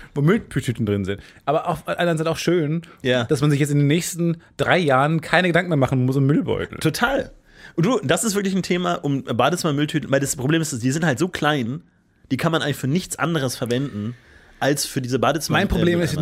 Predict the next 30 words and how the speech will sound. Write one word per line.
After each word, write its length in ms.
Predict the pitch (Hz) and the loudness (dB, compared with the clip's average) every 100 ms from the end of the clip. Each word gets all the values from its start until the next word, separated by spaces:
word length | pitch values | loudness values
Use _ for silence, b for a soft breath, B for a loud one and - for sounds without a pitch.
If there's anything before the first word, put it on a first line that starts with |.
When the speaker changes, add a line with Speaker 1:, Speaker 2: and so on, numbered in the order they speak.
| 151 | 2
Speaker 1:
nur, 80 | 165 | 2
ich 100 | 156 | -4
hab 160 | - - | -6 -4
ein, 400 | 139 131 131 131 - | 0 2 0 -2 -4
äh, 360 | 120 117 117 - _ _ | 0 2 0 -2 _ _
in 100 | - | 2
meinem 220 | 139 131 120 | 4 4 4
Badezimmer 540 | 156 196 - 175 165 | 4 2 2 0 2
ist 140 | 143 | 2
keine 180 | 135 127 | 2 2
Toilette. 540 | 120 113 117 - 90 - _ _ _ _ | 2 2 2 0 -8 -10 _ _ _ _
Ich 100 | - | -6
hab 120 | - | 0
eine 200 | 127 117 | 2 4
separate 520 | 107 131 120 120 117 | 2 2 4 4 2
Toilette. 460 | 101 107 98 87 101 - _ _ _ _ _ _ _ _ - _ _ _ - | 0 0 0 -6 -8 -16 _ _ _ _ _ _ _ _ -20 _ _ _ 0
Meine 180 | 131 117 | 2 4
Toilette 220 | 143 135 | 2 2
ist 80 | 123 | 2
nur 120 | 151 | 4
ein 60 | |
Raum. 420 | 110 110 101 87 98 _ _ _ _ _ _ _ _ B B B B _ | 6 4 4 -2 -16 _ _ _ _ _ _ _ _ B B B B _
Und 500 | 139 127 - - - | 2 2 0 -6 0
da 220 | 139 170 | 2 4
brauche 280 | 160 131 139 | 4 4 4
ich 60 | 147 | 4
Speaker 2:
Moment. 160 | 123 123 | 2 2
Speaker 1:
ja 60 | |
den 160 | 123 117 | -6 2
Badezimmermülleimer. 960 | 123 123 - 113 110 104 92 90 - | 4 4 2 2 2 2 -2 -6 -10